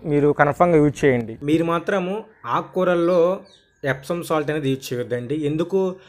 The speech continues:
ఆ, యూజ్ చేయొద్దు అంటే వాటిలో already మెగ్నీషియం పవర్ అనేది ఎక్కువగానే ఉంటుంది, ఆ, జింక్ లోపం అనేది కూడా ఎక్కువగా ఉంటుంది. So దానివల్ల ఏమవుద్దంటే, ఆ,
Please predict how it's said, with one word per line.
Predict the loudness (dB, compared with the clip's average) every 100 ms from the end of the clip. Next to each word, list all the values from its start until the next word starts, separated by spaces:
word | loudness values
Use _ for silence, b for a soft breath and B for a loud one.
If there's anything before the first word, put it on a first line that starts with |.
| B
ఆ, | -2
యూజ్ | 0 0 -2 -2
చేయొద్దు | 0 2 0 0
అంటే | 0 0
వాటిలో | 0 0 -2 -2 0 0
already | 0 0 0
మెగ్నీషియం | -2 -4 -6 -4
పవర్ | -2 -2
అనేది | 0 -2
ఎక్కువగానే | -2 -2 0 -2
ఉంటుంది, | -4 -6 -4 -6 -6 B B -4
ఆ, |
జింక్ | -2 -2 2
లోపం | 4 4
అనేది | 2 2
కూడా | 2
ఎక్కువగా | 0 0 2
ఉంటుంది. | 0 -2 -6 -2 -4 -4 B B -4
So | 0 2
దానివల్ల | 2 2 2 2
ఏమవుద్దంటే, | 2 2 0 0 -2 0 0 -2 -6 B B -4
ఆ, | 0 0 0